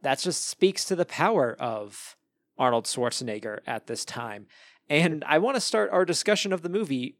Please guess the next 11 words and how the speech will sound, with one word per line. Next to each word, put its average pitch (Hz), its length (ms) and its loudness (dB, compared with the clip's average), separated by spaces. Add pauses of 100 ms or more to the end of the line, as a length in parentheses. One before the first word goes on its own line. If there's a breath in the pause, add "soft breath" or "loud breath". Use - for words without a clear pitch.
with 269 380 0
Arnold 127 280 2
Schwarzenegger 123 760 0 (640 soft breath)
because 202 680 6 (180)
I 175 120 4
feel 254 300 -2
like 339 200 0
he's 220 360 -6
supposed 196 420 0
to 233 80 -4
be 226 380 -8